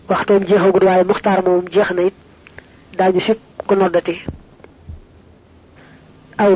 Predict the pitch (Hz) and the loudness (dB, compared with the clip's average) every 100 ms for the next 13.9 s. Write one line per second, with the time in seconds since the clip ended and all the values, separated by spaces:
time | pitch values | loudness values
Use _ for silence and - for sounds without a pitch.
0 | 185 202 202 196 190 185 196 202 247 - | 2 0 2 2 2 2 0 -2 -6 -20
1 | - 185 190 196 - - - 170 196 190 | -6 0 4 4 0 -4 -20 -2 0 2
2 | 190 185 185 185 185 190 - - - - | 2 4 2 4 4 2 0 -10 -20 -20
3 | - - - - - - - - - 185 | -20 -20 -20 -20 -20 -20 -20 -20 -6 -2
4 | 185 175 185 202 - - - - - 190 | 0 2 2 2 -2 -16 -20 -20 -6 -2
5 | 185 196 190 180 - - - - - - | 0 0 0 -2 -4 -14 -14 -18 -20 -20
6 | - - _ - - - - - - - | -20 -20 _ -20 -20 -20 -20 -20 -20 -18
7 | - 427 185 180 185 175 202 170 185 175 | -6 -2 0 2 2 2 2 2 2 2
8 | 233 - - - 196 180 190 185 180 - | 0 0 -14 -18 -4 -2 2 2 2 -2
9 | - - - 196 180 165 196 - - 180 | -20 -20 -6 0 0 2 0 0 -2 0
10 | 208 196 - 196 190 185 190 180 175 - | 0 0 0 2 4 4 4 2 2 -4
11 | - - - - - - - - - - | -20 -20 -20 -20 -20 -20 -20 -20 -20 -20
12 | - - - 196 202 220 190 196 196 - | -20 -20 -4 -2 2 2 4 4 4 4
13 | 196 190 185 190 175 165 180 208 | 4 6 6 4 2 2 0 0